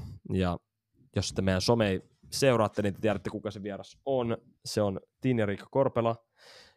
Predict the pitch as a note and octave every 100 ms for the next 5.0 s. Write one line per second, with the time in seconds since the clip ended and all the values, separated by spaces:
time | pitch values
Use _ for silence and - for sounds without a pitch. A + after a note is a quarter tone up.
0 | _ _ - G2+ F#2+ F#2+ F#2 F#2 - _
1 | _ _ _ G#2 - G#2 F#2+ G2 - -
2 | A#2+ G#2 A#2+ G#2 - - - G#2+ G2 G#2
3 | F2+ - A2 F#2+ F2+ - - A2+ F2+ E2+
4 | _ _ _ - A#2+ G#2+ - F#2+ -